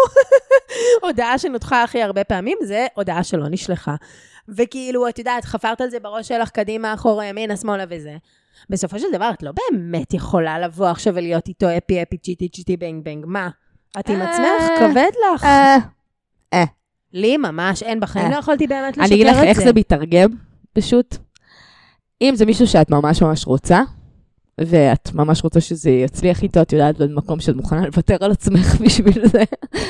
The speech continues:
Speaker 2: שזה מקום עצוב שכולנו מצאנו את עצמו בו בעבר.
Speaker 1: ברור.
Speaker 2: אז מה שאת תעשי, זה יתרגם פשוט לסטרס ולביטול עצמי.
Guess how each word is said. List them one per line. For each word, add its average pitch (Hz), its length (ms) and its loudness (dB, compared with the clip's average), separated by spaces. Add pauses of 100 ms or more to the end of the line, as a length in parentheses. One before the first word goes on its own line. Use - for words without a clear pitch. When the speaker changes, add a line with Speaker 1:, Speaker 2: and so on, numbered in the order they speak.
(340)
Speaker 2:
שזה 208 400 4
מקום 220 280 2
עצוב 302 220 2
שכולנו 254 560 2
מצאנו 165 300 0
את 139 100 -4
עצמו 156 240 -4
בו 151 120 0
בעבר. 143 420 -2
Speaker 1:
ברור. 180 800 0 (440)
Speaker 2:
אז 196 240 4
מה 233 140 6
שאת 320 180 4
תעשי, 311 560 0 (240)
זה 180 120 -2
יתרגם 185 480 0
פשוט 202 280 2
לסטרס 180 640 0 (420)
ולביטול 170 440 4
עצמי. 143 320 -4